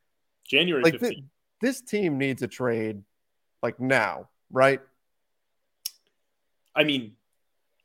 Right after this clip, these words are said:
Speaker 1: in essence, yes. But what I keep going back to and what we've talked about so many times now is,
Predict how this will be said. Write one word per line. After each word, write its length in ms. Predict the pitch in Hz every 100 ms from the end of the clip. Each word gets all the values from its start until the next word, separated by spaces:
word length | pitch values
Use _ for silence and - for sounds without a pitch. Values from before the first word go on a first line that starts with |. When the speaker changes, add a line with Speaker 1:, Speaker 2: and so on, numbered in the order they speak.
| -
Speaker 1:
in 140 | 165
essence, 420 | 160 160 151 135
yes. 360 | 127 127 113 -
But 280 | - 123 -
what 180 | 131 123
I 180 | 139 160
keep 240 | 156 135
going 280 | 135 123 117
back 280 | 117 110 110
to 200 | 120 113
and 100 | 117
what 160 | 113 110
we've 180 | 139 -
talked 280 | 127 131
about 220 | 135 110 104
so 160 | 123
many 140 | 117 113
times 400 | 123 110 107 110
now 220 | 104 104
is, 300 | 104 101